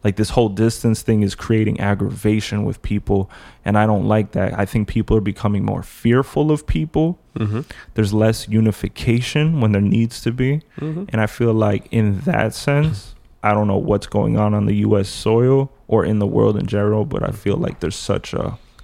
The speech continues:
Speaker 1: tense separation when we need to do a lot more educating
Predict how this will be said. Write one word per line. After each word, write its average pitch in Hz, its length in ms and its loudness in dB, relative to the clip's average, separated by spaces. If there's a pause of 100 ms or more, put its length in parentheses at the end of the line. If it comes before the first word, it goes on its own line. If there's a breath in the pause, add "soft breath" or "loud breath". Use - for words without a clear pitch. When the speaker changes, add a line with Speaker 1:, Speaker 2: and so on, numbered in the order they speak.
(140)
Speaker 1:
tense - 640 -2 (420 soft breath)
separation 98 840 0 (560 loud breath)
when 110 140 2
we 113 100 2
need 120 200 2
to 117 100 -10
do 110 220 0
a - 20 0
lot 104 220 0
more 104 320 0 (120)
educating 104 680 -2